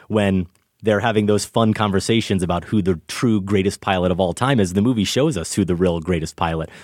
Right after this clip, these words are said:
of all time is, unequivocally Chuck Yeager. He's not there. He's chosen to bow out.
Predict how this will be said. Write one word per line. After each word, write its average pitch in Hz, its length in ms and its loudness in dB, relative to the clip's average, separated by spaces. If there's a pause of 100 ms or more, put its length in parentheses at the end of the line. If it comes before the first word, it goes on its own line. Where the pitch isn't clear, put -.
(120)
of 90 160 -4
all 87 140 0
time 85 260 -2
is, 85 180 -2
unequivocally 110 640 0
Chuck 98 220 0
Yeager. 110 240 0
He's 135 200 -2
not 127 200 -2
there. 156 280 -2
He's 123 160 -2
chosen 113 360 -2
to 107 60 2
bow 107 260 2
out. 131 240 0